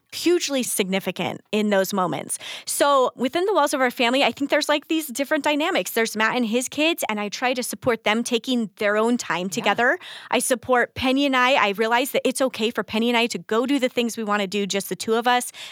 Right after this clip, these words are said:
Speaker 1: and not feeling like I have to invite everybody, but I get to have these special moments with just my daughter as well.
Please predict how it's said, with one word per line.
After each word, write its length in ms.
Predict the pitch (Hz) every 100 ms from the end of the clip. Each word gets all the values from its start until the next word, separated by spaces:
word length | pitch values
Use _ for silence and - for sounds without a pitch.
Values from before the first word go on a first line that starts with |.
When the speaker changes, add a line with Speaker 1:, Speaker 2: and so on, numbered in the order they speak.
| -
Speaker 1:
and 100 | 240
not 220 | 226 -
feeling 220 | 254 233
like 180 | 214 -
I 40 |
have 280 | 196 233 220 -
to 100 | 233
invite 300 | 208 196 -
everybody, 420 | 202 196 196 202
but 100 | 190
I 120 | 208 233
get 160 | 262
to 60 | 214
have 180 | 214 202
these 140 | 202
special 300 | - 196 -
moments 320 | 196 185 175 -
with 120 | -
just 260 | 175 -
my 100 | 175
daughter 300 | 156 175 190
as 180 | 196 175
well. 320 | 180 185 277